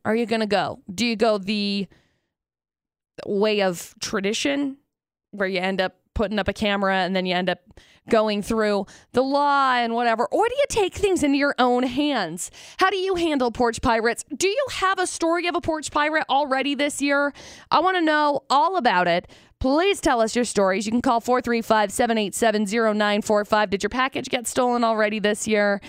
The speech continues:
'Cause I wanna hear about it. And I wanna know what your package was that got stolen, because I was nervous a couple years ago that I had an Instant Pot that got stolen, only to find out that it never left the warehouse.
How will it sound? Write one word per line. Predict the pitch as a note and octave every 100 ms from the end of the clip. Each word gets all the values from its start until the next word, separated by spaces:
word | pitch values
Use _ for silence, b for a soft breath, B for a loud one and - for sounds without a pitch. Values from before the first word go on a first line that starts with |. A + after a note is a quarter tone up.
| B B B B B
'Cause | - B3
I | A#3
wanna | A#3
hear | A3+ A3+ G#3+
about | G3+ G3
it. | G3 -
And | A#3+
I |
wanna | D#4 E4+ C4+
know | C#4
what | B3 A#3 C4
your | C4
package | C4+ A#3+ A#3 A#3 G#3+
was | C4 C#4+
that | A3+
got | G#3+ G#3+ G#3+
stolen, | - G#3 G3+ G3+
because | G#3+ A3+
I | D4
was | C#5+ D4+
nervous | D4 C#4+ C#4+ - B B B
a |
couple | C4 D#4+ A#3+
years | A#3 C4 F#4+
ago | D#4+ G3+ F3 E3+ b b b
that | A#3+
I |
had | B3 A3+
an |
Instant | - C4 - A#3+
Pot | A#3 G3+
that | G#3+
got | G#3 G3
stolen, | - A#3 G3+ F#3+ F#3+ G3 B B B
only | B3+ B3 A#3+
to | C4
find | C4 A#3 A3+
out | A3 G3+
that | B3+
it | E4
never | F4 E4+
left | E4 E4
the | -
warehouse. | D4+ D#4 D#4 C#4 F#3+